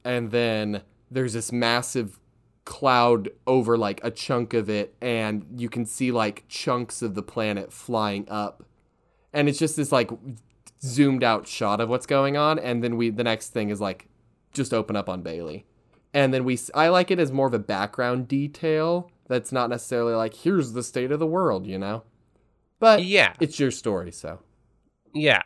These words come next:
Speaker 2: I, well, I think, uh, uh, starting on that frame of Galactus, like, pulling away stuff bit by bit, and then cutting to Bailey, and Bailey's just like,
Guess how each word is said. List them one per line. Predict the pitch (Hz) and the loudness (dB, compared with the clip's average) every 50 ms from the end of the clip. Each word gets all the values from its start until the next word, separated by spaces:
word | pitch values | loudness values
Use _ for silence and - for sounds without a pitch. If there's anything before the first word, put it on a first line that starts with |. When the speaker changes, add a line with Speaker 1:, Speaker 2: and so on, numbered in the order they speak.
| - | 2
Speaker 2:
I, | - 147 - - | 2 2 4 4
well, | 185 190 | 6 6
I | 165 - 202 202 | 6 6 6 4
think, | - 247 226 180 - - | 2 -2 -2 -4 -4 -4
uh, | - 127 120 - - | -2 -2 -2 -2 -4
uh, | 127 131 | -10 -8
starting | - - - - - - 202 202 196 190 185 170 151 135 | -8 -8 -12 -6 0 2 4 4 4 4 2 0 -2 -2
on | 101 110 131 123 117 110 | 0 0 0 2 2 4
that | 117 123 123 120 104 - _ _ _ - _ _ | 4 4 4 4 2 0 _ _ _ -20 _ _
frame | - 131 127 123 113 110 107 107 | -2 0 0 2 2 0 -2 -2
of | 98 101 95 98 | -4 -6 -8 -8
Galactus, | - 110 107 107 101 101 101 101 101 - - - 107 107 101 - - - | -8 -4 -2 2 2 4 4 4 2 0 -4 -8 -6 -6 -6 -6 -4 -4
like, | 104 101 - - _ - | -4 -4 -6 -10 _ -16
pulling | - - 110 104 101 98 101 104 104 98 | -8 -4 -2 -2 -2 -2 -4 -4 -2 -4
away | 98 95 95 92 92 92 95 92 | -4 -4 -4 -4 -4 -4 -6 -8
stuff | - - - - 117 117 113 113 - - 104 104 95 | -10 -10 -4 0 0 2 2 0 -2 -8 -16 -8 -2
bit | 117 113 - - 113 | -2 -2 -2 -2 -2
by | 107 117 107 104 104 | 0 0 0 0 -2
bit, | 90 90 104 98 98 107 110 - _ _ _ _ _ _ _ _ _ _ _ _ _ _ - | -4 -4 -4 -2 -2 -2 -4 -6 _ _ _ _ _ _ _ _ _ _ _ _ _ _ 2
and | 123 123 127 120 120 | 2 4 4 4 4
then | 120 120 117 110 | 2 2 2 -2
cutting | - - 113 110 113 110 101 | -2 -2 0 0 0 -2 -2
to | 107 101 | -6 -4
Bailey, | 92 104 104 104 101 101 104 98 98 | -4 -2 -2 -2 -2 -2 -2 -2 -2
and | 101 95 | -4 -2
Bailey's | 98 98 101 98 - | -2 -2 -2 -4 -6
just | - 98 95 | -10 -12 -8
like, | 101 95 92 | -8 -8 -8